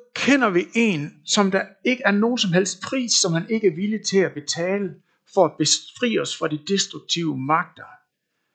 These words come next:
Som vi kan møde i forskellige sæsoner af vores liv. Så kan det godt ske, at vi ikke forstår, hvorfor han ikke gør det, eller gør det, og bum, bum, bum.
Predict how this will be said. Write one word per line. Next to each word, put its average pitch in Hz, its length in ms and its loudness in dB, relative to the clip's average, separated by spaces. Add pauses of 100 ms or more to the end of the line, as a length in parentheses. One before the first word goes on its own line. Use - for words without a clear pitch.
(760)
Som 160 160 -8
vi 139 80 -2
kan 135 140 -4
møde 151 420 0 (760)
i - 40 -12
forskellige 127 600 -4
sæsoner 127 640 -6 (100)
af 135 100 -2
vores 117 240 -8
liv. 131 180 -14 (2250)
Så 302 60 -6
kan 247 100 6
det 196 80 0
godt 214 140 6
ske, 220 140 4
at 202 60 4
vi 170 60 6
ikke 196 120 4
forstår, 190 340 4
hvorfor 151 240 2
han 147 100 2
ikke 156 120 0
gør 156 100 4
det, 180 280 6
eller 127 140 2
gør 160 180 4
det, 170 280 2
og 131 100 0
bum, 139 200 -8
bum, 139 180 -8
bum. 135 160 -8